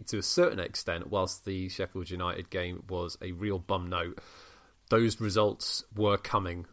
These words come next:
to a degree because we were really riding our luck when it came to scraping through games. There wasn't necessarily much of a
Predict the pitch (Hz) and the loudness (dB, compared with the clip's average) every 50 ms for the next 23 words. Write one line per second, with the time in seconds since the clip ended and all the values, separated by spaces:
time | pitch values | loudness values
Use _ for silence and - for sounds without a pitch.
0 | - _ _ - - 107 98 92 98 90 - 101 92 87 85 85 - - 95 - | -20 _ _ -4 -2 -2 0 -2 -2 -2 -2 -2 -2 -2 -2 -6 -8 -10 -6 -4
1 | - 101 87 90 101 98 90 98 92 90 101 104 104 101 98 95 92 92 92 98 | -4 -4 -4 -4 -4 -2 -2 -2 -2 -2 0 0 0 0 0 0 -2 -2 -4 -6
2 | 95 92 95 101 98 98 95 95 92 90 90 90 90 92 90 - - 98 92 - | -6 0 2 4 4 4 2 0 -2 -2 0 0 0 -2 -2 -2 -4 -6 -6 -6
3 | - - - 98 90 90 - - 92 - - - - 107 98 90 - - 95 - | -6 -6 -6 -6 -4 -4 -4 -4 -2 -2 -2 -2 0 0 0 0 -2 -6 -8 -8
4 | - 98 95 92 87 - 90 85 82 85 85 - 98 95 92 101 98 - 110 104 | -6 -4 -4 -4 -2 -2 -4 -4 -4 -6 -8 -6 -4 -4 -2 -2 -4 -4 -4 -6
5 | - - 107 - - 104 92 92 92 92 95 95 - - - 101 85 95 92 92 | -4 -4 -4 -2 -2 -2 -2 -2 -2 -4 -4 -4 -6 -6 -8 -4 -2 0 0 0